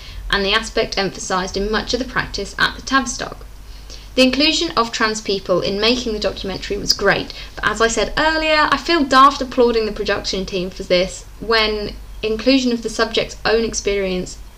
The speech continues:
is an aspect of documentary storytelling that appears essential.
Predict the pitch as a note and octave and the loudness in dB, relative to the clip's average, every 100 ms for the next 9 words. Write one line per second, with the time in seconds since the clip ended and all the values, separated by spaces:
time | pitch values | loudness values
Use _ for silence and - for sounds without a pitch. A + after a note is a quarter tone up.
0 | - A3 G#3+ A#3+ - A#3+ - A3 A3+ A3 | 2 2 2 0 0 -4 -4 -2 -2 -2
1 | A3 G3 - G3 - G#3 G3 F#3+ F#3 E3+ | -4 -6 -4 -4 0 2 2 0 -2 -2
2 | E3+ - - - A#3+ E4+ F#4 - - G3+ | -6 -4 0 0 2 4 4 2 -2 -2
3 | - - - | 0 -2 -4